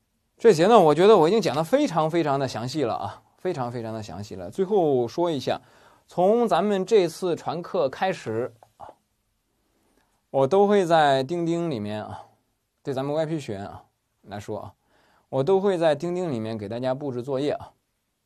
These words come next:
那些题目呢，大部分或者绝大部分都是我自己给大家出的啊，希望大家能够跟着一块儿练习。也就是说呢，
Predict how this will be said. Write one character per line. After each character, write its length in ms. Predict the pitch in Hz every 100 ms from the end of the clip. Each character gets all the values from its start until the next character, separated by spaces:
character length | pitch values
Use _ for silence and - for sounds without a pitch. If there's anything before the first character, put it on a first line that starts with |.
| _ _ _ _ _ -
那 80 |
些 140 | 156 180
题 180 | - 156
目 160 | 196
呢， 380 | 170 127 110 107 _ _ _ _ _ _
大 180 | 202
部 140 | 185 160
分 260 | 127 95 _ _
或 200 | _ 165
者 60 | 135
绝 140 | 147
大 160 | 160 143
部 120 | 131
分 220 | 113 95
都 100 | 107
是 100 | 123
我 180 | 101 104
自 140 | -
己 80 | 104
给 100 | 92
大 60 | 104
家 100 | 104
出 180 | -
的 180 | 113 - _ _ _ _ _ _ _ _ _
啊， 120 | 107
希 160 | 101 -
望 140 | 139
大 80 | 127
家 100 | 135
能 140 | 127 123
够 100 | 127
跟 180 | -
着 100 | 139
一 80 | 110
块 160 | 113 135
儿 20 |
练 180 | 139 107
习。 120 | 110
也 100 | 135
就 80 | 196
是 60 |
说 140 | 180 220
呢， 140 | 175